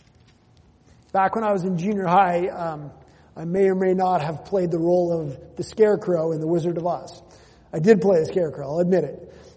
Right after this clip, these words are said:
And I had to sing that song, "If I Only Had a Brain," and, and, uh, anyways, let's move on from that. But I remember back in that, in, in that play, there was the,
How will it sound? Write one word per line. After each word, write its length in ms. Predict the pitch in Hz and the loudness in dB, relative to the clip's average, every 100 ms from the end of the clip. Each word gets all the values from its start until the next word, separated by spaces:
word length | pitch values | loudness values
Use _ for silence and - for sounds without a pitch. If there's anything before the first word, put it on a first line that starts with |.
| - | -12
And 140 | 165 | -6
I 40 | |
had 140 | 160 190 | -4 -4
to 80 | 170 | -4
sing 240 | 220 202 | -4 -4
that 200 | 185 170 | -4 -6
song, 340 | - 185 190 | -4 -4 -4
"If 100 | 185 | -6
I 80 | 185 | -6
Only 220 | 185 185 | -6 -6
Had 160 | 151 180 | -4 -6
a 20 | |
Brain," 540 | 156 170 175 180 185 185 | -4 -4 -2 0 0 0
and, 420 | 156 139 - - - - - - | -4 -8 -14 -20 -20 -20 -20 -12
and, 240 | 170 160 | -10 -8
uh, 40 | 160 | -2
anyways, 420 | 262 226 170 170 | 4 6 6 2
let's 140 | 170 | 2
move 180 | 208 202 | 4 6
on 160 | 202 196 | 4 0
from 160 | 190 | -4
that. 200 | 190 170 | -2 -2
But 120 | 208 | 2
I 80 | 220 | 4
remember 580 | 277 302 285 269 247 233 | 4 6 4 6 4 4
back 240 | 220 226 | 0 0
in 120 | 233 240 | 0 2
that, 300 | 233 226 247 | 2 2 -6
in, 140 | 240 | -4
in 120 | 247 | -2
that 220 | 208 190 | 0 -2
play, 300 | - 233 233 | -4 0 2
there 220 | 190 196 202 | 2 2 2
was 180 | 190 | 2
the, 160 | 160 165 | -2 -8